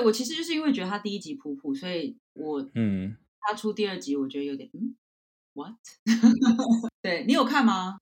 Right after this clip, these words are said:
Speaker 2: 我没有看完欸，对啊。
Speaker 1: <laughs>
Speaker 2: 我只看了前面，然后不知道，我就觉得故事没有特别吸引我吧，还是我有看了前面就忘记自己在看什么，然后就懒得继续追下去了。
Speaker 1: 那说不定其实你也是有看完，只是你忘了。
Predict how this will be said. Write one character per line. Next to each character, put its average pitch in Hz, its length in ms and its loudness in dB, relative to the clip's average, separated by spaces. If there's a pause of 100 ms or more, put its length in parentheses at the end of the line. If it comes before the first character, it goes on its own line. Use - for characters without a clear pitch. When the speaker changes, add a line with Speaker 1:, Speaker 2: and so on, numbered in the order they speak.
Speaker 2:
我 120 140 2
没 127 100 8
有 156 100 12
看 147 240 10
完 101 200 6
欸， 101 400 -2 (100)
对 120 140 4
啊。 101 260 2 (240)
Speaker 1:
<laughs> - 880 -8
Speaker 2:
我 156 80 6
只 151 120 6
看 185 160 10
了 170 120 12
前 131 280 10
面， 139 360 10
然 123 120 8
后 147 300 12
不 151 180 2
知 151 120 8
道， 143 160 12
我 110 100 10
就 151 140 10
觉 156 100 4
得 131 80 10
故 143 160 6
事 139 160 6
没 131 80 8
有 113 60 8
特 127 100 6
别 110 140 6
吸 113 140 2
引 107 140 4
我 98 140 2
吧， 87 140 -2
还 107 80 0
是 127 160 6
我 110 160 8
有 101 160 4
看 123 180 4
了 107 220 4 (100)
前 113 180 2
面 117 80 4
就 117 140 6
忘 113 160 6
记 107 140 2
自 101 60 -4
己 120 60 2
在 104 80 4
看 110 160 2
什 98 140 -4
么， 85 60 -6
然 87 100 -4
后 107 80 2
就 104 320 2 (300)
懒 101 120 0
得 101 80 2
继 101 100 0
续 113 120 4
追 107 140 2
下 101 160 2
去 92 220 -6
了。 - 140 -14 (360)
Speaker 1:
那 277 40 -2
说 302 140 0
不 294 60 0
定 302 160 2
其 240 120 4
实 220 120 6
你 226 100 8
也 175 80 -2
是 175 140 0
有 175 100 2
看 190 180 -4
完， 151 140 -4
只 139 80 -10
是 147 120 -8
你 139 40 0
忘 135 260 -8
了。 - 80 -20